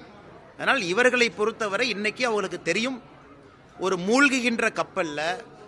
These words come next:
காங்கிரஸ் கட்சி பயணம் செய்து கொண்டிருக்கின்றார்கள். அதுல அண்ணன் செல்வ பெருந்தகை அவரும் அந்த கப்பல்ல மூழ்கத்தான் போறார்.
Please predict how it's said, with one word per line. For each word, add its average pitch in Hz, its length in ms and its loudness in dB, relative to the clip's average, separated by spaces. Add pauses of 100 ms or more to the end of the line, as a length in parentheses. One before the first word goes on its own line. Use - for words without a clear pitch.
(440)
காங்கிரஸ் 240 440 6
கட்சி 190 260 -4
பயணம் 180 320 0
செய்து 156 300 -8
கொண்டிருக்கின்றார்கள். 123 580 -10 (880)
அதுல 247 300 4
அண்ணன் 233 240 6
செல்வ 247 280 4
பெருந்தகை 226 440 4
அவரும் 208 260 2
அந்த 269 160 0
கப்பல்ல 240 280 0
மூழ்கத்தான் 202 540 -2
போறார். 160 260 2